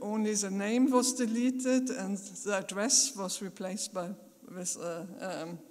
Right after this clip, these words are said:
yeah, more coarse, um, grained, um, address information. Um, so it was only formally anonymized, if you can say it, that the name was taken away.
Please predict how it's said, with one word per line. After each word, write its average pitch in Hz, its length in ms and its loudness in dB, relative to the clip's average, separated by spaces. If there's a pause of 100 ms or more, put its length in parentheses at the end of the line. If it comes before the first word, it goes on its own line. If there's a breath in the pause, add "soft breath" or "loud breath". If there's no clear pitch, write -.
(360 loud breath)
yeah, 170 260 -4 (320 loud breath)
more 185 160 -4
coarse, 220 480 -2 (520 loud breath)
um, 202 420 -2
grained, 202 580 2 (180)
um, 196 460 -2
address 202 400 2
information. 202 840 0 (840 loud breath)
Um, 185 360 -4
so 214 180 -2
it 202 160 -4
was 190 220 -2
only 196 260 -4
formally 214 800 0 (800)
anonymized, 202 640 0
if 196 120 -6
you 202 60 -2
can 196 200 -4
say 196 360 2
it, 196 140 -6
that 190 160 -6
the 196 120 -4
name 190 360 -2
was 196 280 -2 (220 loud breath)
taken 202 360 -2
away. 202 420 0